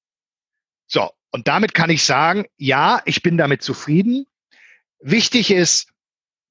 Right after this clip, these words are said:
dass man verstehen muss, wenn Sie in Fremdkapitalinvestments, wie wir es sehen, in Infrastruktur investieren, geht es um das Einkommen. Es geht weniger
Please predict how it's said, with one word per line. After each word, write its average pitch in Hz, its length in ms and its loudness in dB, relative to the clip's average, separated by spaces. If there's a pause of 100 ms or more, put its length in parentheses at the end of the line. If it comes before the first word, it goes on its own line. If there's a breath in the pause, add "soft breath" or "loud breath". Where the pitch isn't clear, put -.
(160)
dass - 360 -2
man 151 200 0
verstehen 240 640 2
muss, 113 380 -4 (1300)
wenn 143 220 0
Sie 123 280 -2 (100)
in 123 320 -2
Fremdkapitalinvestments, 170 1800 0
wie 113 160 -4
wir 202 200 2
es 180 200 0
sehen, 147 240 4
in 123 140 -4
Infrastruktur 139 640 -2
investieren, 131 540 0
geht 123 200 0
es 120 100 -6
um 117 120 -2
das 110 160 0
Einkommen. 135 460 -4 (640)
Es - 100 -20
geht - 220 -12
weniger 185 640 2